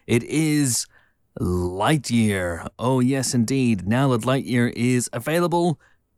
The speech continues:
everywhere you can think of, it is available in cinemas. Well,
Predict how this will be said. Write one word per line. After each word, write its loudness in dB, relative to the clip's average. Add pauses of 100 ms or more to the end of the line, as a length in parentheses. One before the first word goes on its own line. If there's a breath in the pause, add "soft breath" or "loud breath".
(140)
everywhere 0
you -2
can 0
think 0
of, 2
it 0
is 0
available 0
in 2
cinemas. 0 (500 soft breath)
Well, -4